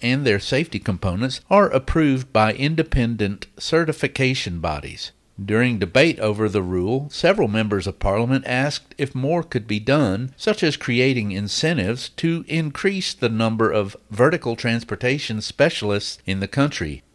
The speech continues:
Zaki Mohammed, Minister of State for National Development, noted that the country has recently seen fewer than thirty safety incidents per year involving the country's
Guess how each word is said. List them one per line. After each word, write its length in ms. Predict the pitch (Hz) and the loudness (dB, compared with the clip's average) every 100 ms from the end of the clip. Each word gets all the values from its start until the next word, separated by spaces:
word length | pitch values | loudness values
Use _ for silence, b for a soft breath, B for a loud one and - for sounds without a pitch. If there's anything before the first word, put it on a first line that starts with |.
| _ | _
Zaki 460 | 92 117 123 - 139 | 0 4 4 4 -2
Mohammed, 800 | 113 101 123 160 165 98 139 131 - | 0 2 4 2 2 0 0 -6 -8
Minister 580 | 117 117 135 127 113 110 | -2 0 0 0 2 2
of 140 | 95 | 2
State 480 | - - 135 117 - | -4 2 2 2 -6
for 260 | - 98 85 | -10 -6 -4
National 640 | 90 104 127 127 104 101 | -2 0 0 0 -4 -4
Development, 640 | 87 80 135 147 92 113 - - | -6 2 4 4 2 -4 -6 0
noted 320 | 120 120 131 | 2 4 4
that 160 | 117 - | 2 0
the 40 | |
country 380 | - 120 113 113 | -2 -2 0 0
has 220 | 113 95 | 0 0
recently 420 | 135 175 143 113 | -4 -4 -4 -4
seen 340 | 107 - 104 101 | -2 -2 -2 -2
fewer 400 | - 110 135 110 | -4 0 2 2
than 280 | 98 101 95 | 0 -2 0
thirty 340 | 117 135 117 | 2 2 2
safety 460 | - 123 127 131 104 104 | -2 -2 -2 -2 -8 -6
incidents 460 | 104 - 92 92 | -6 -4 -6 -6
per 180 | - - | -8 -8
year 500 | 92 120 123 101 107 - | -6 -2 0 0 -2 -4
involving 680 | 104 110 147 127 113 110 | 0 4 4 4 2 0
the 60 | 101 | -4
country's 580 | - 110 101 95 101 | -2 -4 -2 -4 -6